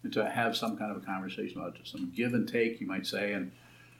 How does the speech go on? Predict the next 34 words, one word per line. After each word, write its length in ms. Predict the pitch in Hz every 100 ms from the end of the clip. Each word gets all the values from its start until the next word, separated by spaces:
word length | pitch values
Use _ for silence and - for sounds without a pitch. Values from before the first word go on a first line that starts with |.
| - -
and 120 | 107
then, 320 | 110 110 110
then 160 | 104 101
if 160 | 98 -
communication 560 | 110 135 143 143 135
is 80 | 110
really 220 | 113 107
good, 320 | 104 101 -
then 260 | - 139 156
there's 180 | 127 107
cooperation. 760 | - 101 98 98 104 101 85 -
But 220 | 98 110
you 140 | 107
can't 280 | 101 131 139
jump 220 | 139 131
to 80 | 123
co-, 460 | 110 107 107 104 - -
cooperation 680 | 107 101 95 98 92 87 -
unless 240 | 95 92
that, 160 | 95 -
if 120 | 87
that 240 | - 90 -
communication 680 | - 98 95 98 92 - 87
is 140 | -
ragged 400 | 95 95 85 85
or 140 | 90 87
if 80 |
it's 140 | - -
operating 420 | 87 87 80 82
out 100 | 80
of 80 | 73
hope 200 | 90 -
and 140 | -
fear. 280 | - - -